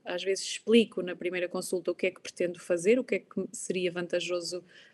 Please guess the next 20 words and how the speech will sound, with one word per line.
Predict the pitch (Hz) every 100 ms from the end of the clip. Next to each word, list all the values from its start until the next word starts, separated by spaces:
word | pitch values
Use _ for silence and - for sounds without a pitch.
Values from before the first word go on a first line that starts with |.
| _
fazer | - 202 190 190
para | - 196
recolher | - - 196 196
alguma | 190 185 185
informação, | 185 185 196 185 180 208 220 269 - - - _ _
eh, | 220 214 220 220
e | 226
a |
pessoa | 233 233
vai | 214 208
para | 208
casa | 214 196 196
processar | 190 196 - - 202 208
e | 208
com, | - 202 202
com | - - 196
o |
seu | 190 - 185
tempo, | 185 190 190 185 - 190 190 -
eh, | - 190 190 190 190 190